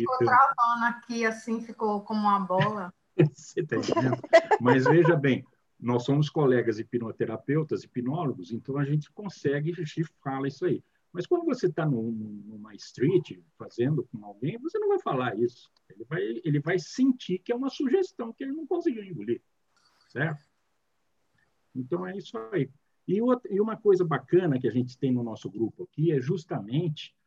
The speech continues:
Speaker 2: a parte de treinamento, tá?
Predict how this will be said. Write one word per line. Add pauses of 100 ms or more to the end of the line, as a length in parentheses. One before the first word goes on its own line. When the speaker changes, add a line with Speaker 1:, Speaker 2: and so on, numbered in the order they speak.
(160)
Speaker 2:
a
parte
de (200)
treinamento, (400)
tá?